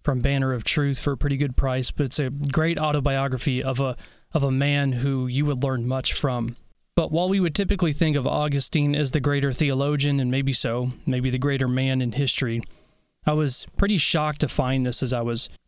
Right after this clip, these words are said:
reading about Augustine in his early life. And one thing a lot of people don't know, and maybe don't know because Augustine doesn't write too much about, is his father.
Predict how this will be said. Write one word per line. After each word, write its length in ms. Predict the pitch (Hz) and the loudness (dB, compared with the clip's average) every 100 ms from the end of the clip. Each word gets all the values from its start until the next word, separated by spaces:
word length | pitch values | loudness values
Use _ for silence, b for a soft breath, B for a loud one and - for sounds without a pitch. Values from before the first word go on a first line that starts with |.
| - | -4
reading 320 | 151 147 147 | 0 0 0
about 400 | 135 135 131 - | 0 -2 -4 -4
Augustine 640 | 127 127 127 - 123 123 | -4 -2 0 0 0 -2
in 100 | 135 | 0
his 160 | 131 127 | -2 -2
early 280 | 127 123 120 | -2 -2 -4
life. 500 | 117 113 127 - - - _ _ _ _ _ - | -4 -4 -4 -6 -12 -20 _ _ _ _ _ -2
And 80 | 156 | 0
one 160 | 220 | 0
thing 140 | 220 180 | 0 2
a 40 | |
lot 160 | 160 160 | 2 0
of 60 | |
people 240 | 156 170 156 | 0 0 0
don't 220 | 143 143 | 0 0
know, 560 | 139 143 131 123 127 - - _ _ _ _ _ _ _ _ - - | 0 0 0 -2 -4 -8 -18 _ _ _ _ _ _ _ _ -10 -2
and 100 | 151 | 0
maybe 200 | 156 147 | 2 0
don't 280 | 143 170 180 | 0 0 0
know 180 | 139 | 0
because 280 | 135 139 127 | 0 0 0
Augustine 440 | 135 139 135 139 131 | 0 -2 0 0 0
doesn't 260 | 127 127 | 0 -2
write 220 | 131 131 | -2 -2
too 160 | - 151 | 0 0
much 320 | 131 143 143 | 0 0 0
about, 360 | 135 120 117 113 | 0 0 -4 -4
is 160 | 139 120 | -2 0
his 160 | 120 | 0
father. 540 | - - 127 117 113 | 0 0 -2 -2 -4